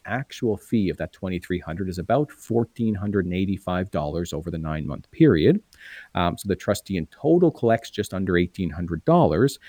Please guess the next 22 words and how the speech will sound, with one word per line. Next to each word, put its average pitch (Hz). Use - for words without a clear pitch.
Um, 87
and 95
then 95
from 87
there, 135
there's 87
government 107
filing 107
fees, 104
there's 87
a 76
levy 101
to 98
the 95
superintendent 98
of 90
bankruptcy, 95
there's 78
G 117
S 104
T 107
payable, 92